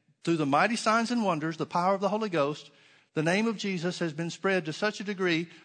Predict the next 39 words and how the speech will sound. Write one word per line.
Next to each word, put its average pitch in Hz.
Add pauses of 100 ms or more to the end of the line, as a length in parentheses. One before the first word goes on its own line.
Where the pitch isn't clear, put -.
(120)
I 226
don't 247
have 190
anywhere 185
to 175
go 208
that 165
they 175
haven't 175
heard 170
about 165
Jesus 143
anymore 147
in 139
all 139
of 127
Asia. 117 (2500)
Now, 123
we'd 233
consider 185
that 196
ministry 170
success. - (600)
Paul 175
says, 160
"Now 175
I'm 175
out 175
of 151
a 151
place 170
to -
preach." - (4000)
So 170
what 165
do 160
we 156
see 170
next? 202